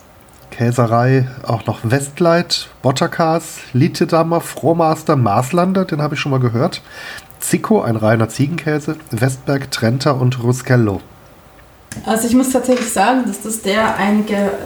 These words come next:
Speaker 2: einer der wenigen Gouda ist, die ich tatsächlich auch freiwillig und mit Freude kaufe und esse.
Speaker 1: Ja, mir war jetzt, äh, bis zum Kauf oder bis zum Lesen jetzt gerade eben nicht bewusst, dass es sich dabei auch um eine Gouda-Sorte handelt, tatsächlich.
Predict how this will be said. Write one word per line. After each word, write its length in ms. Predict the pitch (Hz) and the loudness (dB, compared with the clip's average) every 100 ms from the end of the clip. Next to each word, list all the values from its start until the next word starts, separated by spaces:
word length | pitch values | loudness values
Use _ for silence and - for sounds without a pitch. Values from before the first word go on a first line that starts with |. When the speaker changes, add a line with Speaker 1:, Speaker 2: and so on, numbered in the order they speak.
| - | -4
Speaker 2:
einer 200 | 202 214 | 0 0
der 140 | 202 | 0
wenigen 540 | 208 254 254 226 220 208 | 0 0 2 2 2 2
Gouda 360 | 185 240 247 202 | 2 4 4 2
ist, 260 | 226 - | -2 -4
die 100 | 214 | -4
ich 160 | 208 - | -4 -2
tatsächlich 580 | 220 196 - 202 202 185 | 0 0 -2 -2 -2 0
auch 120 | 185 | -2
freiwillig 840 | - - 208 220 233 226 226 - - | -2 0 2 4 4 4 0 -4 -6
und 180 | 190 208 | -4 0
mit 120 | 202 | 0
Freude 520 | - 170 180 196 190 226 | 0 0 0 2 -2 -4
kaufe 420 | - 240 233 - | -6 -4 -4 -4
und 220 | 208 208 208 - | -2 -2 -2 -4
esse. 240 | - 349 359 - - - - - - | -6 -4 -4 -8 -20 -20 -20 -14 0
Speaker 1:
Ja, 140 | 139 | 2
mir 180 | 151 123 | 2 2
war 160 | 127 151 | 2 0
jetzt, 220 | 131 - | -2 0
äh, 60 | 139 | 0
bis 240 | 156 - | 0 -2
zum 140 | - 139 | -4 -2
Kauf 280 | 120 160 165 | 0 0 2
oder 160 | 139 | 0
bis 320 | 123 139 143 | 0 -2 -2
zum 120 | 135 127 | 0 2
Lesen 300 | 120 165 175 | 4 2 0
jetzt 180 | 170 - | -2 0
gerade 180 | 156 | 0
eben 160 | 156 151 | 0 -2
nicht 180 | 160 - | -2 -2
bewusst, 300 | 135 185 - | -2 -2 -2
dass 100 | 151 | -2
es 140 | 139 | -2
sich 140 | 139 - | -6 -2
dabei 280 | 139 147 156 | 0 2 0
auch 180 | 151 143 | -2 -2
um 60 | |
eine 140 | 151 143 | -2 2
Gouda-Sorte 680 | 147 160 107 98 98 104 | 2 2 2 0 -2 -2
handelt, 440 | 95 95 101 - - | -4 -4 -6 -6 -10
tatsächlich. 600 | - - 98 104 139 | -10 -10 -10 -10 -12